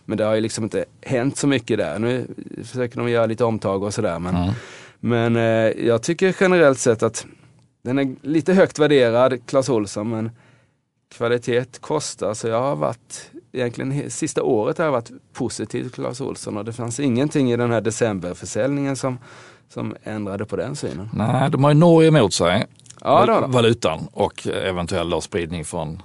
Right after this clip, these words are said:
Speaker 2: oljepriset till hela den norska ekonomin.
Speaker 1: Ja, det har de.
Speaker 2: Samtidigt i andra vågskålen ligger det att de öppnar i Tyskland som,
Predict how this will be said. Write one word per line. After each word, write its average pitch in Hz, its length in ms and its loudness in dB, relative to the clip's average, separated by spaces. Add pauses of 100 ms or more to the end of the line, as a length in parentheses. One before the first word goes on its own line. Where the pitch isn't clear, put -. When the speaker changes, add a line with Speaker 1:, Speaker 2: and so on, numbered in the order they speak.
Speaker 2:
oljepriset 82 640 -6
till - 160 -8
hela 78 200 -6
den 76 100 -6
norska 95 240 -4
ekonomin. - 260 -6
Speaker 1:
Ja, 131 180 -2 (100)
det 151 80 -4
har 156 140 0
de. 87 120 -12
Speaker 2:
Samtidigt 104 580 -2 (160)
i 92 160 -2
andra 85 720 -2
vågskålen 90 560 -2
ligger - 160 -4
det - 80 -4
att - 60 -6
de 80 120 -6
öppnar 78 280 -6
i - 40 -10
Tyskland - 480 -8
som, - 200 -6